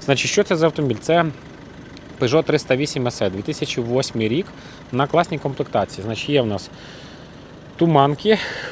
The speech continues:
величезні такі здоровенні фари, не знаю, ну просто фара займає пів автомобіля, одна і інша. Антиблікове лобове скло, датчик світла, датчик дощу, складання, регулювання, підігрів зеркал. У нас є панорамний дах на всю, на весь автомобіль. Вона дві тисячі восьмого року, має вона також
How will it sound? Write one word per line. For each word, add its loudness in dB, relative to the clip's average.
величезні 4
такі -2
здоровенні 4
фари, 4
не 0
знаю, 0
ну 0
просто 0
фара 4
займає 2
пів 2
автомобіля, -2
одна -2
і -2
інша. -6
Антиблікове 0
лобове 4
скло, 0
датчик 0
світла, -2
датчик -2
дощу, -4
складання, 4
регулювання, 0
підігрів -4
зеркал. 2
У -2
нас -6
є 2
панорамний 6
дах 4
на 4
всю, 0
на 0
весь 4
автомобіль. 0
Вона 2
дві -2
тисячі -2
восьмого 2
року, 2
має 2
вона 0
також 0